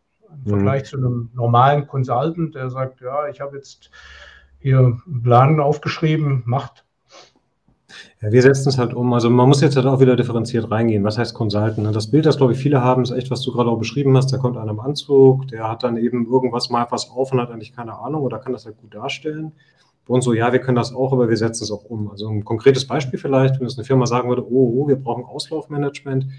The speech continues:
Speaker 2: würden wir beraten Richtung Prozess und Richtung Tool und würden dann immer anbieten zu sagen, "Du, was wir hier aufgemalt haben, das können wir dir auch umsetzen." Also im Sinne von, du hast Netzwerk angesprochen, auch da ist das Netzwerk hinter und da kommt halt viel durch meine Vergangenheit und durch die Mitarbeiter oder das Team.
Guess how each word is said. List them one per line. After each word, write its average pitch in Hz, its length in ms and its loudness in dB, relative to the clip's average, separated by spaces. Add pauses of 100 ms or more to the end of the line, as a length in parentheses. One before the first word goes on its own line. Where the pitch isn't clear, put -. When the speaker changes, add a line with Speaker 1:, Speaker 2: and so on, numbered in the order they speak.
(420)
Speaker 2:
würden 110 180 -6
wir 107 120 0
beraten 123 480 0
Richtung 107 260 -10
Prozess - 420 -8
und 123 100 -8
Richtung 104 300 -12
Tool 165 320 0
und 131 140 -2
würden 117 160 0
dann 117 100 -2
immer 120 140 -2
anbieten 127 320 -2
zu 113 100 -6
sagen, 117 240 0
"Du, 123 100 0
was 123 140 -4
wir 110 60 -6
hier 104 120 -2
aufgemalt 131 480 -4
haben, 123 180 -2
das 113 120 -8
können 127 160 -4
wir 117 60 -4
dir 107 100 -4
auch 104 80 -8 (100)
umsetzen." 160 520 -4
Also 110 160 -12
im 104 80 -8
Sinne 120 180 0
von, 123 340 -6
du - 100 -20
hast - 140 -20
Netzwerk 131 340 -8
angesprochen, 135 640 0 (420)
auch - 100 -18
da 127 140 2
ist 127 80 -2
das 117 180 -6
Netzwerk 143 380 2
hinter 135 220 4
und 117 60 4
da 113 80 2
kommt 120 200 -4
halt 113 100 -4
viel - 160 -6
durch 107 180 -2
meine 131 220 0
Vergangenheit 123 720 -4
und 117 80 -10
durch 117 160 -8
die 117 140 -10
Mitarbeiter 110 640 -8
oder 107 200 -14
das 101 220 -12
Team. 143 480 0